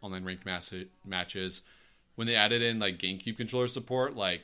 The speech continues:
that game feels so good with the GameCube controller, like, with the, the shoulder buttons and, like, the big A button and stuff. And I could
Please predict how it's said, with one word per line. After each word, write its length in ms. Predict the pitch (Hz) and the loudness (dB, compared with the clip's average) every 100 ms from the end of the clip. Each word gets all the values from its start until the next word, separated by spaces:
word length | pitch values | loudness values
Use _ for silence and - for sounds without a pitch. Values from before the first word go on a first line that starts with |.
| - | -6
that 140 | 107 104 | -4 -2
game 180 | 117 104 | -2 -2
feels 220 | 107 90 | -4 -4
so 260 | - 92 | -4 -4
good 180 | 90 90 | -2 -4
with 120 | 90 | -4
the 60 | 95 | -6
GameCube 360 | 90 87 98 95 | -4 -6 -6 -8
controller, 500 | 92 101 92 90 90 | -6 -4 -4 -4 -6
like, 220 | 82 - | -8 -10
with 160 | 87 | -12
the, 240 | - 85 82 - - - - | -10 -10 -10 -16 -20 -20 -16
the 60 | - | -4
shoulder 260 | 113 110 | 0 2
buttons 260 | 104 101 95 | 2 0 -2
and, 60 | |
like, 100 | 90 95 | -8 -6
the 60 | |
big 200 | 87 98 | -2 0
A 160 | 101 95 | 0 0
button 300 | 92 92 90 | 0 -2 -4
and 120 | 90 | -8
stuff. 220 | - 90 | -6 -6
And 80 | 85 | -6
I 40 | 87 | -10
could 200 | 87 | -10